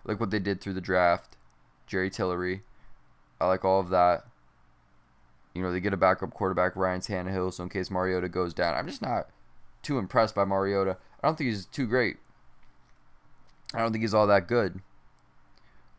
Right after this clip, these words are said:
But, you know, he always gets injured,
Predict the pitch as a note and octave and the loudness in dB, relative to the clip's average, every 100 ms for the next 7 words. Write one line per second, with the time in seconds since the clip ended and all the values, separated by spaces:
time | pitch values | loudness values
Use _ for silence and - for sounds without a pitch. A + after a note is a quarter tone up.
0 | - A2 G#2 F#2+ - _ _ _ - - | 2 6 6 4 -2 _ _ _ -20 -20
1 | - - - - - - G2+ G2+ G#2 G#2 | -20 -20 -20 -20 -20 -6 -2 0 2 2
2 | G2+ F#2 F#2 C3 B2+ A#2+ G2 | 2 0 -2 0 2 2 0